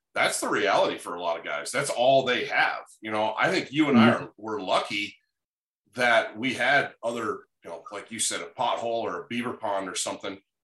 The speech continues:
Speaker 1: I got, so I did the same thing, man. I'd go find a little beaver pond with, you know, a hundred wood ducks on it or fifty wood ducks on it and go
Speaker 2: Yeah.
Speaker 1: shoot my, yeah, like you said, go shoot my three wood ducks, maybe hang out until nine,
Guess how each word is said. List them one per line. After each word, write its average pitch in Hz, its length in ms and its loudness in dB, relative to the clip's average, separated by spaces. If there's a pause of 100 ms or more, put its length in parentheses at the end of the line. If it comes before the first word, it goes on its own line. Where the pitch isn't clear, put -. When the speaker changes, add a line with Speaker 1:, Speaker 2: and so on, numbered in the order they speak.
Speaker 1:
I 165 160 2
got, - 200 2
so 117 120 -2
I 117 100 4
did 120 180 -4
the 95 80 -10
same 98 260 -6
thing, 101 300 -8
man. 90 200 -6
I'd 156 160 -4
go 131 100 -4
find 110 240 -2
a 101 60 -4
little 110 220 -4
beaver 113 240 -4 (100)
pond 117 320 0
with, 107 120 -10 (560)
you 95 80 -12
know, 98 120 -2
a - 20 0
hundred 110 280 -4
wood 110 160 -4
ducks 117 280 0
on 117 260 0
it - 40 -6
or - 120 -8
fifty 120 220 -10
wood 113 220 -6
ducks 113 260 0
on 113 180 0
it 123 140 -6
and 90 120 -12 (200)
go 107 80 4
Speaker 2:
Yeah. 139 60 8
Speaker 1:
shoot - 280 -4
my, 98 220 -2 (440)
yeah, 107 180 2
like 104 240 -4
you 120 80 -6
said, - 200 -4
go 117 100 -8
shoot 151 240 -4
my 113 120 -2
three 139 220 0
wood 131 220 -2
ducks, 135 300 2
maybe 143 220 0
hang 135 220 -2
out 131 200 2
until 123 340 -8
nine, 127 400 -2